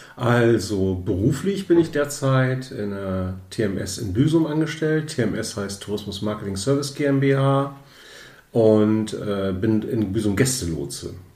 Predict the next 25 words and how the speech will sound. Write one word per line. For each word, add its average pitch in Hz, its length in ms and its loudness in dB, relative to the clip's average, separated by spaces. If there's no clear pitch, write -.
hauptberuflich 92 760 -4
und, 92 340 -6
äh, 90 140 -10
führe 110 340 2
dort, 95 500 0
ja, 90 180 -2
Feriengäste, 143 640 2
Urlaubsgäste 127 1000 2
durch 123 220 0
die 123 120 -2
Gegend 117 440 2
in 104 160 -6
Form 101 480 -2
von 95 340 -4
Ortsführungen, 135 800 4
von 110 180 -4
geführten 95 440 -4
Fahrradtouren 120 880 -2
und 101 220 -4
auch 92 140 -8
manchmal 98 420 -2
mit - 180 -6
der 101 120 -10
Wanderung, 156 560 4
äh, 110 280 2